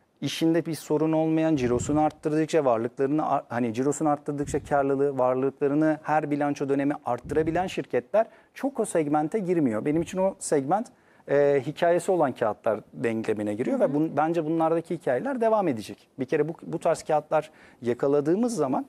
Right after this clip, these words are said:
Speaker 1: bu hikayenin içerisinde olmakta bence yarar var. Hani bunun içerisinde, e, enflasyon muhasebesini çok ciddi etkilediği şirketler oldu. Özellikle gıda tarafında çok dengesiz bilançolar geldi. Hani orası biraz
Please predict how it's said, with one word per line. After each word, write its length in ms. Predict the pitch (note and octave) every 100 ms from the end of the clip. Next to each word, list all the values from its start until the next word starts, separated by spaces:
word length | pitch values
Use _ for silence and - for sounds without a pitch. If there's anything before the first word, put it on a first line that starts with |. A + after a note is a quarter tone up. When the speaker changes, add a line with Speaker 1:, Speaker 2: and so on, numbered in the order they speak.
| -
Speaker 1:
bu 80 | F#3+
hikayenin 340 | - E3 D3+
içerisinde 460 | E3+ D#3 C3 C#3 D#3+
olmakta 560 | F#3 D3+ A#2+ - C4 - _ _
bence 260 | G3 C#3+ F3
yarar 260 | G#3+ F#3+ E3
var. 260 | B2 - _ _ _
Hani 180 | C3+ C#3+
bunun 200 | D3+ E3
içerisinde, 680 | E3 - E3 - F3 F3+ F#3+ _ _ -
e, 120 | B2+
enflasyon 600 | D3 C#3 C3+ E3+ - F#3+
muhasebesini 540 | F3+ F3 F3 E3 F#3 F3+
çok 200 | G3+ D3+
ciddi 280 | D#3 - F#3
etkilediği 500 | E3 - D#3+ D#3 E3
şirketler 540 | D3+ C#3 D3+ - E3+
oldu. 320 | D3+ G#2+ - -
Özellikle 380 | A#2+ D3+ D#3+
gıda 320 | C#3+ C3+ C#3+ D#3
tarafında 420 | D3+ C3+ D3+ D#3+
çok 280 | E3 C#3 C3
dengesiz 640 | C3 C#3 C#3 F3+ E3 -
bilançolar 580 | C#3 B2+ A2+ A2+ G#2 G2+
geldi. 360 | G2+ G2 F#2+
Hani 320 | A2 A#2+ C3 C3 - - _
orası 420 | D3 D#3 G3+ G3+
biraz 320 | G3 F#3+ G3